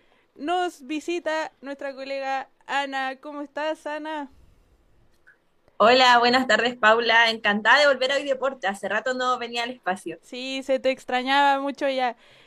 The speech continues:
Speaker 1: Eh, la Ana está acá, ¿no? Para informarnos sobre todo lo que está sucediendo en este momento con el fútbol femenino. Y, eh, me gustaría, Ana, que nos comente un poquito por qué también se han, se han estado deteniendo los partidos y las fechas de, del campeonato, del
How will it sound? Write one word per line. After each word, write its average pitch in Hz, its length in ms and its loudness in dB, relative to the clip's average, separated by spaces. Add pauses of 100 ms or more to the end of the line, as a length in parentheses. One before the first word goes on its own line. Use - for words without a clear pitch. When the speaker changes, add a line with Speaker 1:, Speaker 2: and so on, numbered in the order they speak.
Speaker 1:
Eh, 247 920 -2 (240)
la 269 260 2
Ana 370 140 0
está 359 180 0
acá, 339 260 -2
¿no? 339 240 -6
Para 302 280 0
informarnos 311 500 -4
sobre 302 300 -10
todo 339 180 -8
lo 339 100 -8
que 320 60 -10
está 330 180 -6
sucediendo 311 640 -8
en 311 60 -6
este 311 180 -8
momento 277 460 -8
con 277 260 -8
el 262 160 -8
fútbol 277 380 -10
femenino. 262 640 -8 (440)
Y, 294 340 -6
eh, 277 440 0
me 277 120 -6
gustaría, 302 420 -6
Ana, 320 180 -8
que 311 260 -10
nos 302 160 -8
comente 294 360 -10
un 330 80 -8
poquito 302 420 -10
por 302 180 -12
qué 311 140 -12
también 311 380 -6
se 285 180 -6
han, 277 320 -4 (100)
se 294 140 -8
han 285 140 -6
estado 285 520 -2
deteniendo 269 500 -8
los 277 120 -6
partidos 269 540 -10
y 254 180 -14
las 226 180 -8
fechas 240 400 -10
de, 220 300 -6
del 214 140 -12
campeonato, 220 1000 -12
del - 420 -16